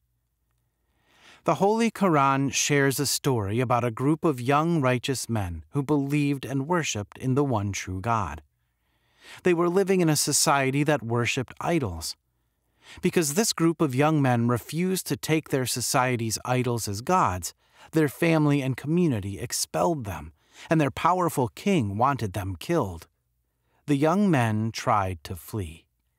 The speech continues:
They fled to a cave in a mountain without much wealth, food, and resources.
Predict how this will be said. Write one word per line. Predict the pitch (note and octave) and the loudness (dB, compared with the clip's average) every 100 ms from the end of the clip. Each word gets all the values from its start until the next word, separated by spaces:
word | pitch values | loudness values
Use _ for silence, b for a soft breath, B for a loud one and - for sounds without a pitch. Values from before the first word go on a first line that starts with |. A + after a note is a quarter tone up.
| B B B B B B B | B B B B B B B
They | E3+ | 0
fled | C#3+ - G#3+ A3 | 0 0 0 0
to | - G#3+ | 0 0
a | G3 | 0
cave | - D3+ C#3 C3+ | 2 2 4 4
in | C3+ | 2
a | |
mountain | C3 C3+ B2+ F#2+ G#2+ | 2 2 0 -4 -6
without | C#3 F#3+ G3+ | 0 0 0
much | D#3 D#3 - | 0 0 -2
wealth, | B2 D#3+ D#3+ D#3+ - | 0 0 0 -4 -16
food, | - - C#3 G#2+ G#2+ | -20 -4 -2 -2 -2
and | G#2 A#2+ | -4 -2
resources. | F3 - G#2+ F2 - D2+ - | -2 -2 -4 -6 -10 -10 -12